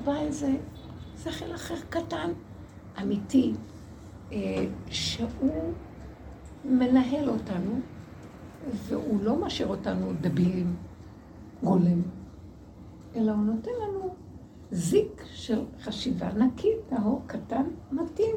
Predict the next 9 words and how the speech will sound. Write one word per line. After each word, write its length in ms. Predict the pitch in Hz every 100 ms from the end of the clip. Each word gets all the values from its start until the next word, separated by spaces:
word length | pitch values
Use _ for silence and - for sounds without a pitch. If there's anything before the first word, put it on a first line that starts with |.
| 381
לכל 260 | - 330
דבר. 280 | - - -
אני 160 | 214 -
שמתי 400 | - - 214 262
לב. 180 | - - - - - - - - - - - - -
היום 220 | 247 262
עשיתי, 500 | 240 - 220 240 208 202 - - - - - -
הייתה 260 | - 285
סיבה, 400 | 285 - 247 226